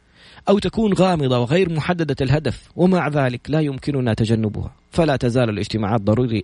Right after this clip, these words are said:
ضرورية جدا في بيئة العمل، وضرورية لتحقيق نجاحك أنت. التأثير في الآخرين، هذا برضو في المقدمة. ستتعلم في هذا الكتاب كيفية إدارة الاجتماعات والمشاركة فيها بشكل أكثر فعالية.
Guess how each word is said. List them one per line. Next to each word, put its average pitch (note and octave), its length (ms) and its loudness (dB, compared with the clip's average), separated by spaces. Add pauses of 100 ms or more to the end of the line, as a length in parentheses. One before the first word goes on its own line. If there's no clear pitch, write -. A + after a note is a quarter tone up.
(140)
ضرورية B2+ 640 2
جدا D#3+ 320 -2
في B2 120 -2
بيئة B2+ 280 0
العمل، C#3 400 0 (320)
وضرورية D#3 600 2
لتحقيق F#3 560 0
نجاحك D3+ 680 0
أنت. D3+ 240 -6 (640)
التأثير - 360 0
في - 80 0
الآخرين، G#2 500 -2
هذا G2+ 140 0
برضو C#3 180 2
في C#3+ 60 2
المقدمة. C#3 480 0 (600)
ستتعلم F3+ 540 2
في F3+ 120 0
هذا F#3 160 0
الكتاب C#3 400 0
كيفية D#3+ 540 2
إدارة D3 380 2
الاجتماعات B2 600 -2
والمشاركة D3 680 2
فيها B2+ 260 2
بشكل B2 500 -2
أكثر C3 260 -2
فعالية. C3+ 460 2